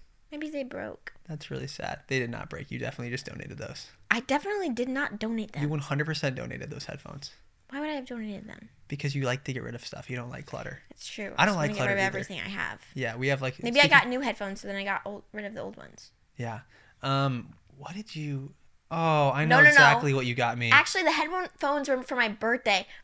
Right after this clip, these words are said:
Speaker 1: For our very first ho-, uh, Christmas together, you got me, remember this?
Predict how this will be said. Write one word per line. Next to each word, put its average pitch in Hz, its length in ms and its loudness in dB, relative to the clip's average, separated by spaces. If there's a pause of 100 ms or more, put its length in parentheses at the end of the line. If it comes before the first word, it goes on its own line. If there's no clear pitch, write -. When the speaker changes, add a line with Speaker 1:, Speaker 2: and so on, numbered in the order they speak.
(140)
Speaker 1:
For 277 180 6
our 247 160 10
very 247 400 8
first 349 540 4 (120)
ho-, 240 140 8 (140)
uh, 220 480 10
Christmas - 340 2
together, 214 560 4 (400)
you 262 240 2
got 277 380 10
me, 220 380 -4 (220)
remember 233 300 0
this? 277 520 -4